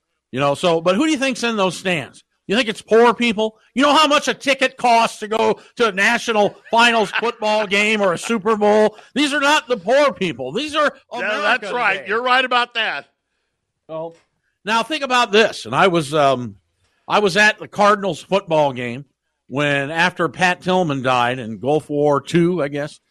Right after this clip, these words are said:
Speaker 1: uh, Desert Storm Two, I forget what they called it. But, you know, of course, he was A S U guy and played for the Arizona Cardinals, gave his life for the country.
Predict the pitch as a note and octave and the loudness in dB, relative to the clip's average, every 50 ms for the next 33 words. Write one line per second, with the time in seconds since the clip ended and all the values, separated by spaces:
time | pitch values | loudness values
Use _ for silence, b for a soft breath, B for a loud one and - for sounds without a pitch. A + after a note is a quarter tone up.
0 | _ _ _ _ _ _ - - A#2+ B2 B2 A#2+ A#2+ A2+ - E3+ F3 D#3+ D#3 E3+ | _ _ _ _ _ _ -4 0 2 2 4 2 2 0 2 2 2 2 0 -2
1 | C#3 - - - - D#3+ D#3 E3 D#3+ D#3+ D#3+ D#3 - - - D#3 D3+ D#3 D#3+ D#3 | -6 -6 -12 -10 -6 -4 -2 -2 -2 -4 -4 -8 -8 -6 -2 -2 0 0 0 0
2 | D3 C#3+ D#3 D#3+ D#3 - B2+ A#2 A#2 A2+ G2+ G#2+ G2+ G2+ - G#2 F#2+ - A2+ G#2+ | 2 2 2 2 0 -2 -8 -8 -8 -10 -12 -16 -16 -16 -16 -16 -14 -12 -10 -10
3 | G#2 G#2+ G#2 G#2+ _ _ _ _ _ _ _ _ _ _ - C3+ D#3 D#3+ D#3+ D#3+ | -10 -10 -12 -14 _ _ _ _ _ _ _ _ _ _ 0 4 4 4 4 2
4 | - _ _ _ _ _ - C3+ D3 D#3 D#3 D#3 D#3 - - F3 E3 D#3+ - G3 | -2 _ _ _ _ _ -8 -4 -2 0 0 0 0 0 0 0 0 0 -2 -2
5 | F#3 F3+ D#3+ D#3 - E3 F3 F3 F3+ E3+ - - F3 F3+ F3+ D#3+ E3 D#3+ D#3 D#3 | -2 -2 -2 -2 0 2 4 4 4 2 0 -2 -2 -2 0 0 2 2 4 4
6 | D#3 E3 D#3+ _ _ _ _ _ _ - C3+ C#3 C#3+ C#3+ C#3+ C#3 - - E3+ E3+ | 2 0 -2 _ _ _ _ _ _ -8 -4 -2 -2 -2 -2 -4 -2 0 0 0
7 | E3+ - F#3 F#3 E3+ D#3+ D#3+ D#3+ E3+ F3 D#3 C3+ E3+ E3 E3 E3 - - E3+ E3 | 0 0 -2 -2 0 2 2 4 4 2 2 2 0 0 0 -2 0 2 2 4
8 | D#3+ D#3 D3+ D#3 E3 D3 C3 B2 D3+ D#3 D#3 F3 D#3+ C#3 E3 E3+ F3 F3 D#3+ - | 4 2 2 -2 -4 -4 -4 -2 -2 -2 0 -2 -4 -2 0 2 2 2 0 -2
9 | - D#3+ C#3 C3+ - F3+ G3 G3+ F#3+ - C#3 A2 A2+ | -6 -6 -6 -6 -4 -2 -2 -2 -2 -4 -8 -10 -10